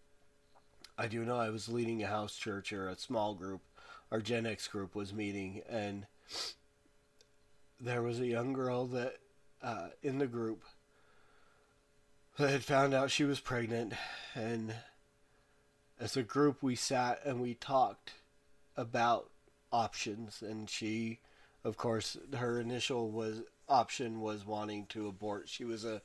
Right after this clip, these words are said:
a new believer, and so her first thoughts were, were abortion, and the rest of us, um,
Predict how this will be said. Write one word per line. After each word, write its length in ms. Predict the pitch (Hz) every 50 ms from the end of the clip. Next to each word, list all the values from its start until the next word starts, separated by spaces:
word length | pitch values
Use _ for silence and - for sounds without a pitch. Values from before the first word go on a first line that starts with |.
| - - - - - - - - -
a 100 | - 120
new 240 | 113 113 123 135 139
believer, 800 | 135 143 135 123 120 123 120 110 123 127 123 123 123 123 143 - -
and 400 | 127 120 117 113 110 107 104 101 - - - - - - - - - - - - - - - - - _ _ -
so 460 | - - 147 127 117 113 110 110 107 82
her 180 | 120 131 120 110
first 420 | - - 127 120 110 - - -
thoughts 360 | 131 113 110 113 110 - -
were, 300 | 123 110 104 104 104 87
were 240 | 107 131 135 117 107
abortion, 540 | 101 - 113 113 107 107 104 - 117 104 104
and 160 | 107 104 110
the 80 | 110 107
rest 300 | 110 110 104 - - 131
of 100 | 110 107
us, 320 | 107 107 - - - - - _ _ - - - - - - - - - - _ _ _ _ _ _ _ -
um, 400 | - 113 113 113 110 101 101 95